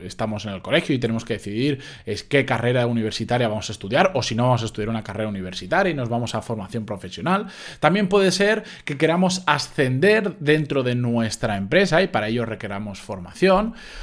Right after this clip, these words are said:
Puede ser mejorar simplemente como profesional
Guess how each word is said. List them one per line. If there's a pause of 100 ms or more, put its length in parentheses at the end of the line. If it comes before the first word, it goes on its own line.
(160)
Puede
ser
mejorar
simplemente
como
profesional